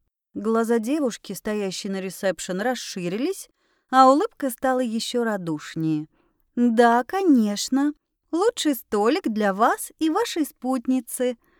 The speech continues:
профессионально вежливо отчеканила девица, скользнув взглядом по Амалии.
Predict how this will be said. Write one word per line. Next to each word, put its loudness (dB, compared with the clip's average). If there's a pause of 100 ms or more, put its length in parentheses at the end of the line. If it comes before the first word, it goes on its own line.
(160)
профессионально 0
вежливо -2
отчеканила -2
девица, -6 (320)
скользнув 4
взглядом 2
по 0
Амалии. -2